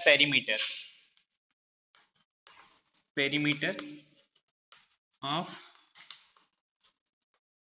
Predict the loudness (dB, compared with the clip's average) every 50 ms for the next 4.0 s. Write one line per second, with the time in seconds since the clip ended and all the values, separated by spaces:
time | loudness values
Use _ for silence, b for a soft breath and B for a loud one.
0 | _ _ _ _ _ _ _ _ -20 _ _ -4 -4 -4 -2 0 2 2 2 0
1 | -2 -6 -2 0 2 2 2 2 0 -2 -6 -10 -14 -18 -20 -20 -20 _ -20 _
2 | _ _ _ _ _ _ _ _ _ _ _ _ _ _ _ _ _ _ -20 _
3 | _ _ _ -20 -20 _ _ _ _ -20 -20 -20 -16 -16 -16 -16 -14 -2 0 0